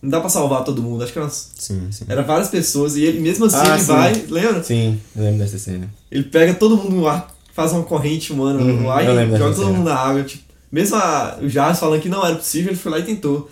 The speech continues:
Speaker 3: Aham.
Speaker 1: No Vingadores um, a gente tem
Speaker 3: Ele joga o
Speaker 1: ele
Speaker 3: míssil,
Speaker 1: ia,
Speaker 3: né? Entra com o
Speaker 1: desvia
Speaker 3: míssil.
Speaker 1: no míssil lá pro,
Speaker 3: Pro espaço.
Speaker 1: pro, pro buraco lá, arriscou, quase que, quase que morreu também.
Speaker 2: Sim, sim.
Speaker 3: É, ele já tava disposto, né, a, a arriscar a vida, entregar a
Speaker 1: Sim.
Speaker 3: vida pelas pe-, pelas pessoas.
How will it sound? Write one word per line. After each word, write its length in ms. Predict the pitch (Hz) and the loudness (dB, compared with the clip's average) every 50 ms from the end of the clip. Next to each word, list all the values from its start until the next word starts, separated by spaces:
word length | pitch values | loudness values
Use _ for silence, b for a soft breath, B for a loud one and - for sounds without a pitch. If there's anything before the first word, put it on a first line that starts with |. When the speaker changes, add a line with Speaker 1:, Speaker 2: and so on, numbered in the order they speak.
| - | -8
Speaker 3:
Aham. 200 | 107 107 107 107 | -4 -2 0 2
Speaker 1:
No 120 | 147 160 160 | 2 2 2
Vingadores 600 | 175 175 170 165 156 147 165 175 170 170 143 139 | 2 2 2 2 2 2 2 2 2 2 0 0
um, 180 | 147 139 135 | -2 -2 -2
a 60 | 135 143 | -4 -4
gente 200 | 151 160 - - | -6 -6 -6 -4
tem 460 | 175 165 156 147 139 131 117 110 - - _ - | -2 -2 0 0 -2 -4 -6 -8 -12 -16 _ -4
Speaker 3:
Ele 180 | - 127 135 131 | 0 0 2 4
joga 180 | 143 147 151 | 4 6 6
o 20 | 165 | 6
Speaker 1:
ele 140 | 165 160 165 | 8 8 8
Speaker 3:
míssil, 240 | 190 185 190 139 131 | 8 6 6 4 4
Speaker 1:
ia, 120 | 143 156 | 4 4
Speaker 3:
né? 120 | 170 165 151 | 4 2 2
Entra 160 | 160 165 170 | 2 0 0
com 80 | 160 160 | -2 -2
o 40 | |
Speaker 1:
desvia 200 | 147 143 147 170 | 0 0 2 2
Speaker 3:
míssil. 80 | 175 170 | 2 4
Speaker 1:
no 60 | 165 170 | 4 2
míssil 140 | 175 175 180 | 2 2 2
lá 80 | 165 160 | 0 0
pro, 320 | 165 180 165 151 139 113 - - _ _ _ _ _ - - | 2 2 2 0 0 -4 -10 -18 _ _ _ _ _ -20 -12
Speaker 3:
Pro 80 | - 117 | -8 -6
espaço. 440 | 107 147 139 113 107 107 - - - | -4 -2 0 0 0 0 0 -2 -4
Speaker 1:
pro, 100 | - 170 165 | -4 -4 -4
pro 220 | - - 151 151 | -4 -6 -4 -2
buraco 420 | 147 147 143 139 139 139 139 135 135 | 0 0 0 0 0 -2 -2 -4 -4
lá, 140 | 135 135 135 | -2 -2 0
arriscou, 500 | 175 180 180 - - 160 170 175 170 - - | 0 0 0 0 0 0 0 0 -2 -6 -8
quase 300 | - 165 - 214 220 - | -8 -6 -4 -4 -4 -6
que, 220 | - 208 180 175 - - - - b b b b b b b _ _ | -6 -8 -10 -10 -16 -20 -20 -20 b b b b b b b _ _
quase 280 | - - 156 170 180 - | -6 -4 -2 -2 -2 -2
que 40 | 220 | -4
morreu 380 | 196 185 160 143 139 139 131 113 | -4 -4 -2 -2 -2 -2 -4 -4
também. 340 | 131 127 123 123 117 113 110 | -6 -8 -6 -6 -6 -6 -6
Speaker 2:
Sim, 400 | - - - - 98 87 87 87 95 | -8 -8 -10 -8 -8 -6 -6 -8 -8
sim. 160 | - - - | -8 -4 0
Speaker 3:
É, 160 | 117 117 104 | 0 2 2
ele 180 | 101 104 123 131 | 4 4 2 2
já 100 | 151 156 | 2 2
tava 180 | 160 160 170 175 | 2 4 2 2
disposto, 480 | 180 202 190 - - 160 180 185 180 170 | 2 0 -4 0 2 2 2 2 2 0
né, 400 | 175 190 180 127 123 120 117 104 110 | -4 -4 -4 -4 -4 -6 -6 -4 -4
a, 40 | 107 | -2
a 160 | 104 98 95 - - - _ _ - - | -2 -2 -4 -8 -14 -20 _ _ -16 -12
arriscar 300 | 101 101 - - 104 98 95 | -10 -8 -6 -4 -2 -2 -2
a 20 | |
vida, 300 | 90 92 95 92 92 90 92 - - | -2 -4 -4 -4 -6 -8 -10 -10 -10
entregar 340 | 107 101 107 104 95 95 101 | -8 -6 -4 -2 -2 0 0
a 20 | |
Speaker 1:
Sim. 280 | 101 95 - - 92 85 | 0 0 0 -2 -4 -4
Speaker 3:
vida 140 | - 139 135 - | -6 -8 -8 -8
pelas 180 | 98 95 95 | -10 -10 -10
pe-, 180 | - 95 95 - - - | -10 -12 -12 -12 -12 -10
pelas 320 | - 98 92 95 98 - | -8 -8 -6 -8 -8 -12
pessoas. 640 | - - 101 101 - - 101 98 98 101 104 - | -12 -10 -10 -10 -10 -10 -12 -12 -12 -14 -16 -18